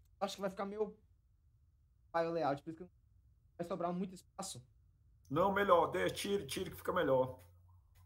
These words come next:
Speaker 2: Teste aí, mostra aí, por favor.
Speaker 1: É, é, vai ficar, ó, ficar meio assim, vai ficar desproporcional. A gente tá no cantinho.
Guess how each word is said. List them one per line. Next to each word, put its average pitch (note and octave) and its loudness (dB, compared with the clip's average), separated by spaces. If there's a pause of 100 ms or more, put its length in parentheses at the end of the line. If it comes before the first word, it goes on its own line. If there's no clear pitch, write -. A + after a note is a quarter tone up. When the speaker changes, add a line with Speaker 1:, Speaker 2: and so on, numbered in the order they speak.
(160)
Speaker 2:
Teste F3 2
aí, C#3+ 0
mostra C#3+ -2
aí, - -2
por A2+ -4
favor. A#2+ -6
Speaker 1:
É, C4+ 2
é, B3+ 4
vai B3 4
ficar, B3 -4
ó, D#3+ 2 (440)
ficar A3 -6
meio A3+ 2
assim, G3 -4 (140)
vai F#3 -4
ficar G3+ -2
desproporcional. G3 -6 (840)
A B3+ 2
gente A3+ 0
tá G#3 2
no G3 -2
cantinho. F3 -8